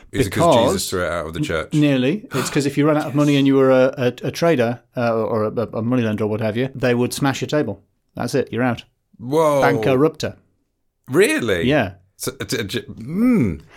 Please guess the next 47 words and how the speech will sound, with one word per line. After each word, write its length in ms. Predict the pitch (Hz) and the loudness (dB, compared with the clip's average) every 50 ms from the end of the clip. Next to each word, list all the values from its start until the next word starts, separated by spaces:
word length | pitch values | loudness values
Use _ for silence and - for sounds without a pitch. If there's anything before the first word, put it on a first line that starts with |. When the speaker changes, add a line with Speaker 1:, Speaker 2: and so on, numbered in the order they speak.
| - - | -6 0
Speaker 2:
I 80 | - 156 | 2 2
mean, 120 | 170 175 - - | 2 2 2 4
none 200 | 165 196 220 214 | 4 6 6 6
of 80 | 196 | 4
this 120 | 185 175 180 | 4 2 2
is 100 | 160 175 | 4 2
on 100 | 170 165 | 4 4
the 60 | 165 | 4
notes, 300 | 170 165 143 120 - - | 4 4 4 2 0 -6
so 220 | - - - 143 | -4 0 2 4
a 40 | 143 | 4
lot 160 | 147 160 - | 4 4 2
of 80 | 143 117 | 2 2
this 220 | 135 131 127 - | 2 0 0 0
is 260 | 131 113 - - - _ _ _ _ _ - | -2 -4 -4 -6 -10 _ _ _ _ _ -8
lies. 580 | 131 117 123 131 120 107 98 107 - - - - - - - | -4 0 2 2 2 2 -2 -4 -6 -8 -10 -10 -12 -4 0
Speaker 1:
They 100 | 208 214 | 0 2
Speaker 2:
But 40 | 220 | 2
Speaker 1:
would 80 | 233 - | 2 2
Speaker 2:
I'm 60 | - | 2
pretty 120 | 226 226 196 | 2 2 2
Speaker 1:
literally 160 | 190 170 170 | 2 0 0
Speaker 2:
certain 200 | - 175 156 151 | 2 2 2 2
Speaker 1:
just 120 | 147 - - | 2 0 0
Speaker 2:
some 100 | 160 147 | 2 2
of 100 | 139 123 | 2 0
that's 220 | 127 123 127 - | 0 0 0 0
true. 100 | - 135 | 0 0
Speaker 1:
smash 240 | 202 196 185 - - | 0 0 -2 -4 -8
your 60 | 98 98 | -10 -10
table, 320 | - 185 180 185 - - - | -8 -6 -6 -6 -6 -6 -4
like 160 | 147 139 131 | -4 -4 -2
Speaker 2:
I 40 | 127 | -2
think 260 | - 175 196 190 185 | -2 -2 -2 -2 -4
so, 180 | - 131 110 110 | -4 -4 -4 -2
yeah. 220 | 120 127 131 127 120 - - | -2 -2 -2 -4 -6 -10 -16
Speaker 1:
Wow. 480 | - - - - - - - - - - | -14 -14 -12 -12 -12 -14 -16 -16 -12 -6
'Cause 160 | - 127 120 151 | -4 -2 -2 -2
it, 80 | - | -2
obviously 360 | 147 139 123 127 - - 135 | -4 -4 -4 -4 -2 -2 -2
you'd 260 | 123 113 113 110 - - | 0 -2 -2 -4 -4 -4
think 260 | 123 110 101 - - | -4 -4 -4 -6 -8
it's 160 | 95 - - | -10 -10 -8
the 120 | - 101 | -8 -8
bank 380 | 87 - - 107 104 101 92 90 | -6 -4 -4 -4 -4 -4 -8 -10
got 200 | - 90 85 - | -10 -10 -8 -6
ruptured 640 | 95 95 92 - - - - - 80 78 80 - | -4 -4 -4 -4 -6 -12 -12 -10 -10 -10 -10 -12